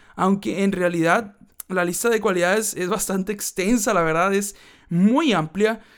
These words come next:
ah, pero creo que con estos cinco elementos podemos distinguir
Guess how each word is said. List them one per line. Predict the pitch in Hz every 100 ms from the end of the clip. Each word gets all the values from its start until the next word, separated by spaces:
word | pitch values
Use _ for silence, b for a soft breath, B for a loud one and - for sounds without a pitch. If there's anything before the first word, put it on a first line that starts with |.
| B
ah, | 104 - 196
pero | 247 233
creo | 254 277
que | 311 262
con | 202 202
estos | 202 262 247 -
cinco | - - - 240 247 262 247
elementos | 220 190 233 233 175 165
podemos | - 175 175 220 214
distinguir | 196 - 175 165 175 220